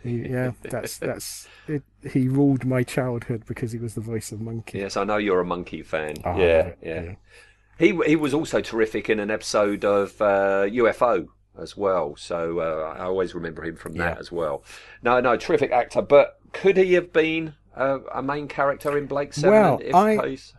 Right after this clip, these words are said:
Speaker 2: who?
Speaker 1: I initially went with Villa 'cause he does do the, the, the comedy bits. He does the, the, he's got a very wry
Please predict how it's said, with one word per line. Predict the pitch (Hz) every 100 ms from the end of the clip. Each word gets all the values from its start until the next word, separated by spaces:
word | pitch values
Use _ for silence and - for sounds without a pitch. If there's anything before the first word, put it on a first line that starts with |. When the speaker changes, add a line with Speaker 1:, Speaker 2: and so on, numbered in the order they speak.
| 139
Speaker 2:
who? | 127 80 71
Speaker 1:
I | 175 190
initially | 196 220 240 - 220
went | 202 196 170
with | 165 156 143
Villa | 156 123 127 104 98 139 -
'cause | 135
he | 139
does | 131 156 139
do | - 139 131 127
the, | 123 120 117 - _ _ _ -
the, | 113 104 _ -
the | 123
comedy | - 156 135 113 110
bits. | 110 101 - - - - - _
He | - 117
does | 127 117
the, | 123 113 -
the, | 117 107 _ -
he's | 139 123
got | 139 120
a |
very | 123 139 131 123
wry | 110 120 117 113 110 107 107